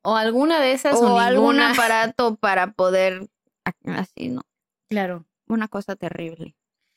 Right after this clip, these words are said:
Speaker 1: Bueno, entonces, primero la pregu-, la primera pregunta: ¿qué es la meritocracia? No hay un sinfín de respuestas, definiciones, pero bueno, acá traigo un par, unas, eh, que encontré,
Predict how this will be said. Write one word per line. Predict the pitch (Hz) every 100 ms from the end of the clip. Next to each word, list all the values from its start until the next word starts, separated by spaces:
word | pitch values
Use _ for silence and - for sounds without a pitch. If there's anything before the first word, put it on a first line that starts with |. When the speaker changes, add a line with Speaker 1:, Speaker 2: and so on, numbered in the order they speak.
| _ _ _ _ -
Speaker 1:
Bueno, | 208 202 202
entonces, | 208 269 311 320 _ -
primero | 277 311 370
la | 370 254
pregu-, | 226 214
la | - 202 202 202
primera | 202 220 226
pregunta: | 214 196 208 233
¿qué | 226 247 220 202
es | 196
la | 190 170
meritocracia? | 180 175 180 175 175 170 - 185
No | 226
hay | 302 349
un | 370
sinfín | 339 285 247 240 240 247 247
de | 233 208 196 185 185 180 175 - 180
respuestas, | 202 185 - 226 220 220
definiciones, | 196 180 180 - 247 269 269 262 254 -
pero | 226 226 226 226
bueno, | 220 214 202
acá | 220
traigo | 220 220 220
un | 220 220
par, | 220 202 202
unas, | 214 208 202 - -
eh, | 160 180 160
que | -
encontré, | 175 190 180 170 208 269